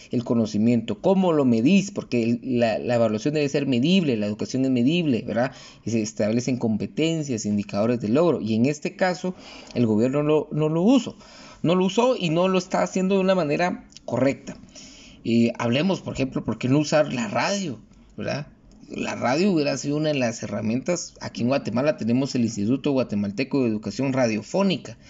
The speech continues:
que por más de cuarenta años han impartido clases por medio de la radio. ¿Por qué no hacerlo de esa manera, verdad? ¿Por qué no establecer, y hoy sería una pregunta que yo me atrevo a lanzar en este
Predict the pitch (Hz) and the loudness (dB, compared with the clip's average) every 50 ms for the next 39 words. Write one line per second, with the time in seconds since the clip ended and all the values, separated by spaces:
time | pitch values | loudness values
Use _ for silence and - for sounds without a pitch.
0 | - - - - - - 120 - - 107 104 104 127 151 160 151 165 - - 123 | -20 -20 -20 -12 -6 -4 -4 -2 0 0 2 4 4 2 2 0 -2 -2 -2 -2
1 | 117 123 135 135 139 139 139 156 175 175 165 - - - - - - - - - | 0 0 -2 -2 -4 -4 -4 -2 -2 -4 -4 -6 -10 -16 -20 -20 -20 -20 -20 -20
2 | - - - - 127 143 151 160 165 160 151 - - 113 107 113 - 139 143 131 | -20 -20 -12 -8 -6 -4 -4 -4 -2 -4 -4 -2 -4 -4 -4 -2 0 0 0 0
3 | 135 - 139 151 165 208 214 214 - 131 107 104 104 104 101 98 107 110 131 160 | 0 0 -2 0 0 -2 -4 -4 -4 -4 -2 0 0 0 -2 -4 -4 -2 0 0
4 | 208 247 233 165 117 - - - - - - - 131 120 180 190 220 247 233 233 | 2 2 0 -2 -4 -8 -14 -20 -20 -8 -4 -4 -2 0 0 2 2 2 2 0
5 | 240 220 214 208 202 - 208 180 160 143 139 127 110 101 - - - - - - | 0 0 0 0 0 0 -2 -2 0 0 0 0 0 -2 -6 -16 -20 -20 -20 -20
6 | - - - - - 123 - - - - - - - - 131 127 - 175 185 190 | -14 -10 -8 -8 -8 -8 -10 -14 -20 -20 -20 -12 -6 -4 -2 -2 0 0 0 0
7 | 190 196 170 156 143 143 139 - - 175 170 160 156 156 - - - - - - | 2 2 2 2 0 -2 -2 -2 -2 -2 -2 -2 -4 -8 -14 -20 -20 -20 -4 0
8 | - 139 156 160 156 - 160 143 143 156 156 156 151 - 139 123 123 143 175 196 | 2 2 4 2 0 -2 -4 -2 -2 -2 0 0 0 0 0 2 4 4 4 2
9 | 185 190 - 143 123 117 - - - - - - - 117 117 135 147 156 156 156 | 2 0 -2 -4 -6 -6 -8 -12 -20 -20 -12 -4 0 2 4 4 4 4 2 0
10 | 147 131 120 - - 143 147 160 165 160 143 123 101 113 117 113 110 107 101 - | 0 -2 -2 -2 -2 0 0 2 2 0 -2 -2 -2 -2 -2 0 0 -2 -2 -2
11 | 135 147 156 147 123 117 123 135 147 - - - 117 113 - 107 - | 0 0 0 0 -2 -2 -2 -2 -2 -4 -6 -6 -6 -6 -6 -8 -12